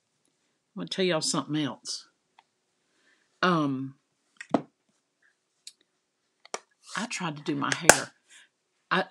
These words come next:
I want y'all to know they took our picture today at the at the, uh, Dove Notes, our church,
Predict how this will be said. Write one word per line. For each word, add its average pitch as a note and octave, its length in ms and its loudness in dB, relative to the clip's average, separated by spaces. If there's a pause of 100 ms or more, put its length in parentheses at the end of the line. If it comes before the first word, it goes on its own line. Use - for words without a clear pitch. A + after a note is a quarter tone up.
(160)
I E3+ 60 -4
want F3+ 260 -4
y'all G3+ 120 -4
to G#3 60 -2
know E3 220 2 (800)
they D3+ 120 -8
took E3+ 200 -10
our E3+ 80 -2
picture F3+ 400 -6
today C3+ 380 -6 (260)
at C3+ 180 0 (140)
the B2+ 320 -4 (720)
at - 240 -8
the, C3+ 180 -6 (220)
uh, B2+ 300 -6 (520)
Dove E3 240 -4
Notes, B2 400 -8
our A#2+ 140 -12
church, - 560 -6